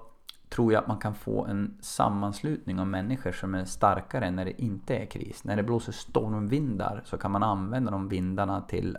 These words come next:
att sätta samman en, en grupp människor som blir tajtare än vad de skulle ha blivit om krisen inte fanns.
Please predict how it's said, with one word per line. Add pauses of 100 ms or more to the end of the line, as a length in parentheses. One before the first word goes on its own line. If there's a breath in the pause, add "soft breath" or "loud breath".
att
sätta
samman
en,
en
grupp
människor
som
blir (140)
tajtare
än
vad
de (140)
skulle
ha
blivit
om
krisen
inte (460 soft breath)
fanns.